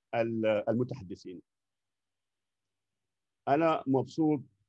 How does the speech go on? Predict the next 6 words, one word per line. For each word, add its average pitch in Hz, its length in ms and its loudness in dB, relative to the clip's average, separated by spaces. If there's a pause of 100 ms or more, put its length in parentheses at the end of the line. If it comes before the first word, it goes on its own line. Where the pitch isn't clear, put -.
(120)
إنه 135 580 2
عندنا 127 640 0 (1400)
شخصين 143 1000 0 (1400)
ممكن 120 280 -2
أقول 127 400 -2 (100)
خبراء 135 600 2